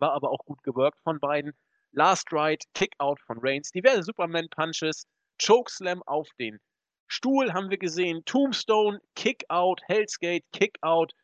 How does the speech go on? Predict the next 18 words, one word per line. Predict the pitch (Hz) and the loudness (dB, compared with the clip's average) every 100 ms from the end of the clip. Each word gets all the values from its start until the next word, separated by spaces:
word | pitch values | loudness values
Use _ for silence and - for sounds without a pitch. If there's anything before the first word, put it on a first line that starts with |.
| _ _ _ _ | _ _ _ _
Dann | 151 175 | 2 4
habe | 170 175 | 2 0
ich | 160 | -2
langsam | 160 156 | -2 -2
angefangen, | 160 160 156 156 151 147 _ _ _ _ _ | -2 -2 -2 0 0 -2 _ _ _ _ _
äh, | 143 147 151 | 0 2 0
die | 127 151 | -2 0
WhatsApp-Team-Chat-Nachrichten | 143 139 160 151 - 214 - 196 175 185 185 - | 2 2 0 -2 -2 -2 -2 0 0 0 -2 -8
zu | - 165 | -8 -4
lesen, | 180 156 | -2 0
weil | |
ich | 143 | 0
das | 135 | 0
Match | 143 135 | -2 -2
immer | 143 143 | -2 -2
irgendwie | 131 131 127 | -4 -6 -2
relativ | 131 - - | 0 -2 0
langweilig, | 135 196 196 190 196 | 2 4 4 2 -2